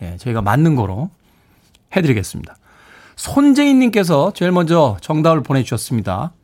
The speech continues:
아, 손재인님, 두더지. 사육육삼님, 두더지 게임. 삼구구팔님, 고슴도치 게임입니다. 뿅망치인가? 라고 하셨는데, 아, 초기 오답, 오답을 내주신 분으로서 저희가 선정을 <laughs> 했습니다.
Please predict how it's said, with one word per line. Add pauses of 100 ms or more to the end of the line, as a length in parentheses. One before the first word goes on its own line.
아,
손재인님,
두더지.
사육육삼님, (140)
두더지
게임. (420)
삼구구팔님,
고슴도치
게임입니다. (480)
뿅망치인가? (120)
라고
하셨는데, (440)
아,
초기
오답, (280)
오답을
내주신
분으로서
저희가
선정을 (180)
<laughs>
했습니다.